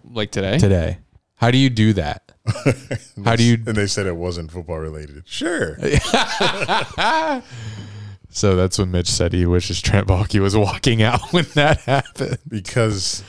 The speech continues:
Speaker 3: you
Speaker 2: How
Speaker 3: have,
Speaker 2: do you
Speaker 3: you have to go upstairs.
Speaker 2: Yeah,
Speaker 3: There's, like,
Speaker 2: how
Speaker 3: a
Speaker 2: do you even
Speaker 3: little,
Speaker 2: get up there?
Speaker 3: there's, like, a few stairs, so she must have, like, floored that bitch. <laughs>
Speaker 2: That's wild.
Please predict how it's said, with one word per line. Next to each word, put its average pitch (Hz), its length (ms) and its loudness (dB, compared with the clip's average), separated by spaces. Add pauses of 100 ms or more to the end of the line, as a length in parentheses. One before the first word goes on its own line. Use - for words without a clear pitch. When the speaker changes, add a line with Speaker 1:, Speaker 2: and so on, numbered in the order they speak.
Speaker 3:
you 101 120 -2
Speaker 2:
How 101 80 4
Speaker 3:
have, 196 40 4
Speaker 2:
do 285 80 2
you 311 240 4
Speaker 3:
you 120 80 0
have 120 80 2
to - 80 -8
go 127 100 4
upstairs. 107 840 -2
Speaker 2:
Yeah, 208 120 6
Speaker 3:
There's, 294 100 6
like, - 80 2
Speaker 2:
how 135 60 4
Speaker 3:
a - 20 4
Speaker 2:
do 208 80 4
you - 40 6
even 240 120 4
Speaker 3:
little, 151 160 4
Speaker 2:
get 170 80 6
up 294 140 0
there? 95 200 2
Speaker 3:
there's, 92 160 -6
like, 104 140 -6
a 98 80 -8
few 107 200 -10
stairs, 101 400 -6
so 90 120 -10
she - 160 -6
must 101 220 -4
have, 76 80 -14
like, 73 180 -14
floored 101 380 -4
that 76 180 -12
bitch. 76 420 -14 (2250)
<laughs> 107 140 -16
Speaker 2:
That's 87 280 0
wild. 76 440 -4